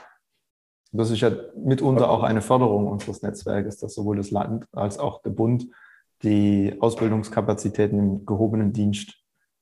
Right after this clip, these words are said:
aufstockt, weil wir können zwar Ausbildungsplätze im gehobenen Dienst anbieten, aber nicht mehr, wie das Land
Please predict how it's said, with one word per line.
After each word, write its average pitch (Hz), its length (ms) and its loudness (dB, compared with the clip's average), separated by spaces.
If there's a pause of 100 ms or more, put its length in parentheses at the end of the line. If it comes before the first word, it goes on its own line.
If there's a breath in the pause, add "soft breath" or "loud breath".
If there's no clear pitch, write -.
(120)
aufstockt, 127 1040 0
weil 104 420 2
wir 110 220 2
können 113 280 2
zwar 107 220 0
Ausbildungsplätze 107 800 0
im 104 80 0
gehobenen 104 400 2
Dienst 104 380 -2
anbieten, 123 420 2
aber 107 200 0
nicht 110 340 -2
mehr, 107 460 2 (440 loud breath)
wie 110 400 0
das 107 180 -6
Land 117 580 2